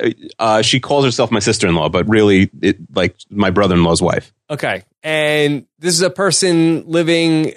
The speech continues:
Speaker 2: uh, in Israel?
Speaker 1: No, no, it's a person, you know, in the twenty, in the twenty-first century who's just not,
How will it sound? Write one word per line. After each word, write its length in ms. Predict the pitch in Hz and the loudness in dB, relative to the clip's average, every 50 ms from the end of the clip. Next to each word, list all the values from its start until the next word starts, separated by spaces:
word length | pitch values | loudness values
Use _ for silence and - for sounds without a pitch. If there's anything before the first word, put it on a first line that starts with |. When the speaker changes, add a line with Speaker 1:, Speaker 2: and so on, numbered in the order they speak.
| - - | -10 -6
Speaker 2:
uh, 320 | 156 143 139 143 143 131 - | -4 -2 0 0 0 -2 -2
in 160 | - 165 147 | -4 -4 -2
Israel? 440 | 151 165 165 185 233 240 254 262 247 _ _ - | -2 -2 0 0 0 0 0 -2 -4 _ _ -4
Speaker 1:
No, 240 | 120 160 233 294 240 | -2 0 2 2 2
no, 300 | 147 147 226 254 254 196 | 2 2 2 2 2 2
it's 100 | 131 117 | 0 0
a 40 | 131 | 0
person, 460 | - 160 175 - - 185 190 190 202 | 0 0 0 0 0 0 0 2 2
you 80 | 196 | 2
know, 160 | 180 156 147 156 | 2 2 4 4
in 360 | 160 160 143 131 143 139 131 | 4 2 2 2 2 2 2
the 60 | 117 | 2
twenty, 280 | - - 151 156 170 175 | 0 0 0 2 2 2
in 160 | 127 139 131 | 2 2 2
the 80 | 123 | 2
twenty-first 460 | 117 - - 135 143 143 - 156 143 - | 0 0 -2 -2 0 0 0 -2 0 0
century 320 | 117 113 120 - 147 143 | 0 0 0 2 2 2
who's 120 | 135 120 | 2 2
just 140 | 104 117 - | 0 0 0
not, 320 | 127 123 123 131 143 - | 0 0 0 0 -2 -6